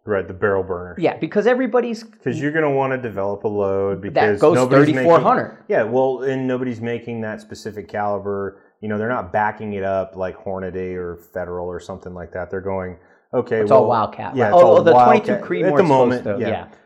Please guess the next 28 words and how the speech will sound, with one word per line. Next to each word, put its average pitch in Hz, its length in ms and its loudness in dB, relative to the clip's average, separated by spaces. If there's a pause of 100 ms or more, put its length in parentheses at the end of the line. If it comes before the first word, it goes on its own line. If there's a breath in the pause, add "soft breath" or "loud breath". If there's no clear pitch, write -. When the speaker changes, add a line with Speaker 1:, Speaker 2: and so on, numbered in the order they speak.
Speaker 1:
So 131 220 2
at 127 100 0
the 139 60 -4
moment, 120 400 -2
we 117 80 -6
got 110 220 -2
Wildcat 104 440 -2
rounds 98 300 -8
and 104 80 -10
we 98 60 -8
don't 98 180 -10
have 95 220 -10
anywhere 95 300 -8
to 92 60 -10
get 87 200 -10
all 90 180 -8
the 87 80 -10
supplies. - 540 -16
Speaker 2:
Yeah. 110 180 -8 (180)
Speaker 1:
And 113 100 -4
when 117 120 -2
you 110 80 -6
get 120 360 -2
it, - 340 -6 (200 soft breath)
you're 113 160 -2
gonna 117 180 -4
have 110 340 -6
to 98 440 -8